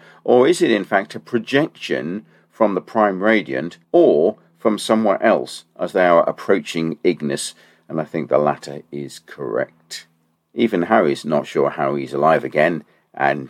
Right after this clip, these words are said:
<laughs> neither is anybody else. Their approach to the planet's surface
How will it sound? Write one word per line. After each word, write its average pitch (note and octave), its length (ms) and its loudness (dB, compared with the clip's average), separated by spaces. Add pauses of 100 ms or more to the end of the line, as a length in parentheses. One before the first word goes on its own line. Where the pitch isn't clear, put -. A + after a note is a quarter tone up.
(140)
<laughs> - 140 -16
neither A2 360 -6
is - 160 -4
anybody F2 420 0
else. - 300 -4 (400)
Their F#2+ 280 2
approach - 720 -2
to D#3 140 -4
the C#3+ 80 -2
planet's C#3+ 380 -4
surface B2 480 0